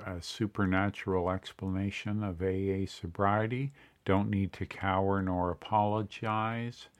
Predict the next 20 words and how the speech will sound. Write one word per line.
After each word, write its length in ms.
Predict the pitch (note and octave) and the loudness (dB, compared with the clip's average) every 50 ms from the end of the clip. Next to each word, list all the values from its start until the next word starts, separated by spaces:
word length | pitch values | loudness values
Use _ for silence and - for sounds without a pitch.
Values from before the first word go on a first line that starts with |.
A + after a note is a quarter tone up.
| _ - _ _ _ - | _ -20 _ _ _ -20
It's 160 | - - - | -8 -2 2
not 220 | G2 F2+ G2 F#2+ | 2 2 2 2
going 340 | - G2 F#2+ F#2+ F#2+ F#2+ F#2 | 2 2 2 2 2 2 2
out 180 | F2 F2 F2 F2 | 0 0 0 -4
of 80 | F2 | -6
style. 720 | - - - - A2 G#2+ A2+ A#2+ A#2+ A#2+ A#2+ B2 B2+ C3 - - - - - _ _ | -10 -10 0 4 6 8 8 8 8 6 6 4 2 -2 -6 -12 -20 -20 -20 _ _
While 180 | - F2 F2+ F2+ | 0 0 0 0
supernatural 880 | - - - G2 - - F#2+ F#2 F#2 F#2 F#2+ F#2 - - G2+ F2+ F2 E2 | 0 -2 -4 -2 -2 -2 0 0 2 2 0 0 0 0 2 2 2 2
belief 640 | E2 - F2 F2 F#2 G2 F#2+ F#2 - - - - - _ - - _ _ _ - | 0 -4 -4 -2 0 2 2 0 -2 -4 -12 -20 -20 _ -20 -20 _ _ _ -4
wanes 760 | F#2+ F2+ F#2+ G2+ G#2 A2+ A#2 A2+ A2+ A2+ A2 G#2+ G2 - - | 2 4 6 6 6 6 6 4 4 4 2 2 0 0 0
in 180 | G2 F2+ F2 | 0 2 2
the 80 | F2 F2+ | 2 2
U 340 | F2 E2+ E2+ E2 D#2+ E2 E2 | 2 2 2 2 2 2 2
S, 280 | E2 F#2+ G#2+ - - | 2 2 0 -4 -8
believers 600 | - - - F2+ F2 F2 F2 E2 D#2 F2+ F2+ F2 | -6 -2 0 0 2 2 0 0 2 2 0 0
still 460 | - - - - - G#2 G2+ G2 F2+ F2+ | 0 -4 -8 -2 2 4 6 6 4 2
hold 500 | - - - F#2+ F#2 F#2 F#2+ G2+ G2 G2 | 0 0 2 4 6 6 6 4 2 0
a 120 | F2+ E2+ | -2 -4
substantial 840 | - - F#2+ F2 - - - - F#2 F#2+ G2 F#2 - - F#2+ F2+ | -4 -8 -10 -10 -12 -12 -8 -4 -2 -2 -2 -4 -4 -6 -4 -4
majority 880 | F#2 F#2+ F2+ F2+ F2 - - F#2 F2 F#2 F#2+ G2 G2+ A#2+ D3+ E3+ E3+ | -2 -2 -4 -4 -6 -4 -2 -2 -2 -2 -2 -4 -4 -4 -6 -6 -8